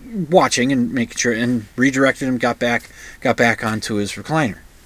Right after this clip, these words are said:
Uh, and, and then he went to sleep, and then I could not sleep. And I tell you, <sighs> I,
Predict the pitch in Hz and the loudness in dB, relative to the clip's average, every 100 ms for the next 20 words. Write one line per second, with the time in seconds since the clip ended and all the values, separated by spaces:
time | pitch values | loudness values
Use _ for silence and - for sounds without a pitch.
0 | - - - - - - - - - - | -20 -20 -20 -20 -20 -16 -16 -16 -18 -20
1 | - - 151 151 151 - - - - 151 | -20 -4 2 2 2 -2 -8 -12 0 2
2 | 151 143 123 139 123 131 123 117 - 107 | 2 -2 -2 -2 2 4 4 2 -2 -6
3 | 101 - - 196 117 98 104 104 113 104 | -4 -2 2 2 0 -4 -4 0 0 0
4 | 107 98 87 - 76 85 147 175 208 214 | -2 -2 -4 -8 -6 -4 -2 2 6 8
5 | 202 170 - - 170 196 220 - - - | 8 6 2 4 6 6 2 -2 -12 -18
6 | - 156 | -8 -8